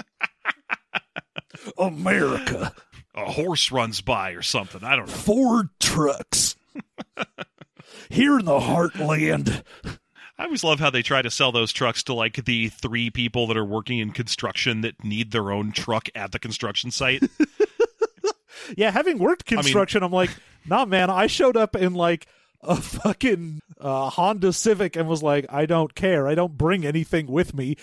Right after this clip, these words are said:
Speaker 1: There is a trailer that has all of the tools in it.'"
Speaker 2: But John, what if they need to drop a bunch of bricks from two stories high and they have to land in the bed of your truck?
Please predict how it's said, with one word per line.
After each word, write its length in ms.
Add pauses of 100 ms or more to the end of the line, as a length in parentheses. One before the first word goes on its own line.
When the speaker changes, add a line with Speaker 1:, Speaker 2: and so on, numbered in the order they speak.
(100)
Speaker 1:
There 280
is 100
a 80
trailer 480
that 160
has 220
all 180
of 100
the 80
tools 400
in 120
it.'" 160 (400)
Speaker 2:
But 140
John, 440
what 160
if 100
they 140
need 220
to 100
drop 380
a 20
bunch 300
of 100
bricks 300
from 180
two 220
stories 420
high 260
and 140
they 60
have 160
to 100
land 460
in 80
the 80
bed 240
of 140
your 340
truck? 440